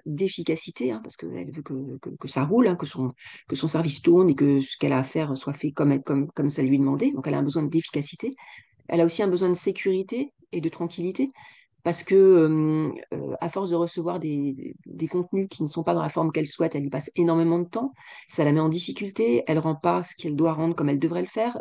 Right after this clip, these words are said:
Donc, elle a, elle, elle a ce, cette inquiétude, en fait, qui renvoie à un besoin de, cette anxiété, hein, anxieuse, je disais, qui renvoie à un besoin de sécurité. Elle a un besoin d'écoute aussi, parce qu'elle ne se sent pas du tout entendue par, euh, par Claire dans ce qu'elle lui demande.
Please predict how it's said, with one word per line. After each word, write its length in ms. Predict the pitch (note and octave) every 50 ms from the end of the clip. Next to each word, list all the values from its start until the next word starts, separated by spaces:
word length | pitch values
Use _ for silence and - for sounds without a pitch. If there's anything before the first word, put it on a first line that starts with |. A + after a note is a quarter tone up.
| - _ -
Donc, 200 | - D3 D3 D3
elle 120 | D3 C3+
a, 240 | - A2+ - - -
elle, 220 | - - - C#3 -
elle 220 | - D3 C#3 - -
a 80 | D3
ce, 160 | D3 - - - - - - - - - - - -
cette 340 | - - - - - D#3 D3+
inquiétude, 420 | F#3 F3+ F3+ - G3 - - C4+ -
en 60 | -
fait, 260 | - F#3+ A3 - - - - - - - - - _
qui 100 | - -
renvoie 240 | E3 D#3 D#3 D#3+ E3+
à 40 | D#3+
un 40 | D#3
besoin 300 | D3 D3+ D#3 D3 E3 D#3+
de, 480 | D3 D3 C#3+ C#3+ C#3+ C#3+ C#3+ C#3+ C#3+ - - - - - - - - -
cette 220 | - - - -
anxiété, 380 | D3+ D#3 - - D#3+ - - B3
hein, 140 | A3+ G#3+ - -
anxieuse, 360 | D#3 D3+ - - C#4 C4 G3+
je 60 | -
disais, 240 | - F3+ F3 G3+ A3 G#3+ - - - - - - _
qui 80 | -
renvoie 240 | E3+ E3 D#3+ E3+ F3
à 40 | D#3+
un 20 |
besoin 180 | D3+ D#3 D#3 D#3+
de 60 | D#3+
sécurité. 520 | - D#3+ - - D#3 D#3 D#3 - A#3 C4+ - _ _ _ _ _ _ - _ _ _
Elle 140 | - F3 E3+
a 40 |
un 60 | E3 E3+
besoin 240 | F3 F3+ F#3+ F3+
d'écoute 360 | F3+ F3 G3+ F#3+ - E4 F4+ -
aussi, 220 | F#3+ - - A#3
parce 160 | - F3+ E3
qu'elle 140 | - E3 D#3
ne 40 | D3+
se 140 | D3 - D3+
sent 140 | - D3+ D3+
pas 80 | D#3
du 140 | D3 D#3 D#3+
tout 100 | - F3+
entendue 380 | F3 D#3+ D3 E3 E3 E3 D#3+ F3
par, 180 | - D3 C#3+
euh, 140 | D3 C#3 C3+
par 240 | C3+ - D3 D3 -
Claire 180 | - F3+ F#3 D#3+
dans 60 | E3
ce 80 | -
qu'elle 100 | - D#3+ D#3
lui 120 | D3+ D#3+
demande. 400 | D3 C#3+ C#3+ D#3 G#3 A3 D#3+ C#3